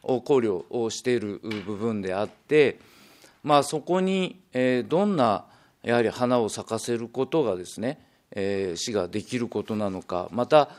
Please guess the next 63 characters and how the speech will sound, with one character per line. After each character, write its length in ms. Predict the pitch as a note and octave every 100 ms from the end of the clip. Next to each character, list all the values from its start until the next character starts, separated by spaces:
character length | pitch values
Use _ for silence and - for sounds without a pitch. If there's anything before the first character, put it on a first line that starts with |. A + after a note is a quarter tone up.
| - -
あ、 180 | - B2+
先 240 | C#3+ C3+
ほ 80 | D#3
ど 80 | D#3+
も 220 | D#3+ D3+
ご 160 | C#3+ C#3
答 140 | F3
弁 160 | D3 A2
さ 160 | A2
せ 80 | -
て 100 | A#2+
い 80 | A#2
た 140 | B2+
だ 120 | C3
い 60 | C3+
た 160 | D#3+ D3
ん 60 |
で 80 | G2+
す 100 | -
け 80 | G2
ど 100 | G2+
も、 280 | A#2+ A2+ - - - - - - _ _ -
こ 140 | D#3+
の 280 | F3 F3 C3+ -
道 160 | C#3 - F3
の 180 | F3+ F3+
駅 340 | F3+ F#3 C#3 C3+
を、 380 | D#3 D3 F#2 - _ _
お、 260 | - A#2 A2
進 340 | - B2 D3
め 140 | D3 D3
て 180 | D3 C#3+
い 120 | C3
く 380 | - - C3 B2+
上 180 | D3 D3+
で 80 | A#2+
は、 240 | A#2+ G#2
私 360 | A2 C3+ D3+ E3+
は 120 | D3+
民 220 | C#3 D3+
間 200 | E3+ E3
活 320 | E3 D#3+ G3
力 300 | G3 C3 A2
っ 20 | F#2
て 180 | -
い 100 | G#2
う 40 | A2
の 100 | F#2
が、 260 | G#2+ G#2+ - - - _
も 260 | C#3+ C#3 G#2
う、 40 | - - - - -
お、 580 | - B2+ B2+ B2+ B2 A#2
ほ 180 | C#3+ D#3
ぼ 140 | C3
八 420 | A2 C3 C3 D#3+
割 220 | E3+ E3+ C3+
か 160 | G#2+
九 240 | - E3 E3
割 260 | A2 F#2
が 140 | F2 F2+
必 280 | - F#2
要 160 | A2+ G#2+
で、 300 | A#2+ A2